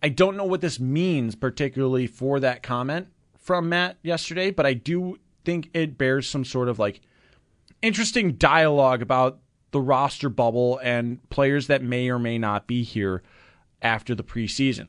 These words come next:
or they may be practice squatters or something else of the sort.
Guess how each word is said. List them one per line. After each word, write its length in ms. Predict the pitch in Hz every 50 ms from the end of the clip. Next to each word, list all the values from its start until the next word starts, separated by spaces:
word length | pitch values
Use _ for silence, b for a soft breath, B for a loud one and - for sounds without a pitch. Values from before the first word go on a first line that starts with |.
| _ -
or 160 | 110 110 110
they 100 | 107 107
may 160 | 107 110 110
be 100 | 101 110
practice 440 | 104 - - 120 120 117 - 120 -
squatters 580 | - - 98 87 82 85 90 98 - 101 95 -
or 280 | - 104 104 101 101
something 320 | 98 - 120 113 110 110 107
else 180 | 101 98 -
of 60 | 107
the 80 | 95 98
sort. 320 | - - 131 120 98 -